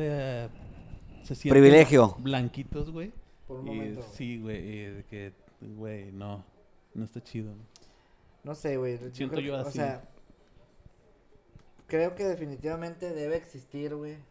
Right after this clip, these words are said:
Speaker 2: ¿Un
Speaker 3: Deben
Speaker 2: balance?
Speaker 3: existir los guardias de seguridad, güey.
Speaker 2: Claro que no, güey.
Speaker 3: O sea, lo,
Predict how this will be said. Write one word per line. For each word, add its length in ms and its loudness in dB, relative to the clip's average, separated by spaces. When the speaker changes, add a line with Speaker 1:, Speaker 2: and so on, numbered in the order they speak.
Speaker 2:
¿Un 100 0
Speaker 3:
Deben 80 2
Speaker 2:
balance? 500 4
Speaker 3:
existir 240 -2
los 80 -10
guardias 320 -10
de 60 -14
seguridad, 400 -16
güey. 120 -20
Speaker 2:
Claro 220 -6
que 100 2
no, 280 0
güey. 120 -10
Speaker 3:
O 100 -16
sea, 140 -8
lo, 180 -8